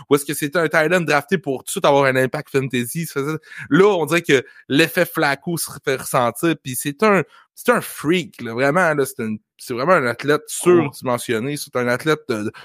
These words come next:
de, de calibre pour être un des meilleurs tight ends de la ligue, puis là, on lui donne du ballon comme jamais, puis ça marche du côté de Cleveland. Pourquoi ça a pris Joe Flacco pour faire ça ? Je sais pas, mais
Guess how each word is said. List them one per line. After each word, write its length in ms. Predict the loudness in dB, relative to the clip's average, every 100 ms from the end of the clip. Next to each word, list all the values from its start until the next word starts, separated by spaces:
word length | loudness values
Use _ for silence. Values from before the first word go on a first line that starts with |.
| -10 -2
de, 380 | -2 -2 -6 -6
de 120 | -6
calibre 440 | 0 2 4 2
pour 140 | 0 0
être 100 | 0
un 80 |
des 100 | -2
meilleurs 220 | 0 0 2
tight 220 | 2 2
ends 60 | 0
de 40 |
la 140 | 0 0
ligue, 220 | 0 -2
puis 100 | 2
là, 60 | 2
on 100 | 2
lui 80 | 0
donne 220 | -2 -2
du 120 | -4
ballon 300 | 0 2 2
comme 220 | 0 -2
jamais, 480 | 2 0 2 -2 -2 _ -20 _
puis 100 | -8
ça 200 | -6 -6
marche 420 | 0 0 0 -6 -12
du 80 |
côté 260 | -8 -8 -8
de 60 | -14
Cleveland. 500 | -12 -8 -4 -4 -4 -10 -20 _
Pourquoi 360 | -6 2 2 2
ça 140 | 0 -4
a 60 |
pris 200 | -4 -10 -2
Joe 200 | 0 0
Flacco 420 | -2 -2 -4 -6
pour 180 | -8 0
faire 200 | 0 0
ça ? 180 | -2 2
Je 160 | 2
sais 140 | 2 2
pas, 220 | 4 2 0 -6
mais 220 | 0 0